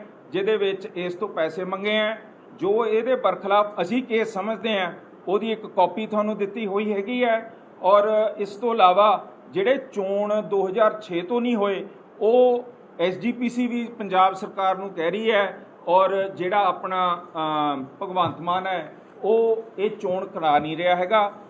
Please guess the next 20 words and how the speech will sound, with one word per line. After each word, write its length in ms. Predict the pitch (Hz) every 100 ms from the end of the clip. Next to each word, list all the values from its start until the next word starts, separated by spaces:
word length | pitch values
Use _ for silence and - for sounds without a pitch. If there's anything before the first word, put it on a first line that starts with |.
| -
ਸੋ 200 | - 220
ਸਿੱਖਾਂ 500 | - 196 - 208 208
ਦਾ 360 | 214 214 214 - 190
ਇਹ 320 | 220 214 - -
ਸਿਰਮੌਰ 540 | - 185 170 165 180 180
ਸੰਸਥਾ 640 | 185 185 - 202 190 170 - - -
ਨੂੰ 120 | 175
ਬਿਲਕੁਲ 320 | 190 196 233
ਖਤਮ 320 | 208 170 170 175
ਕੀਤਾ 300 | 185 196 190
ਜਾ 180 | 190
ਰਿਹਾ 160 | 190 202
ਹੈ। 200 | 202 202 - - - -
ਇਹਦੇ 220 | 185 226
ਉੱਤੇ 280 | 214 - 196
ਫਿਰ 400 | 185 175 175 170 - - -
ਸਰ 220 | - 170
ਸਿਮਰਨਜੀਤ 580 | 175 175 170 170 180 180
ਸਿੰਘ 140 | 202
ਮਾਨ 420 | 180 160 151 151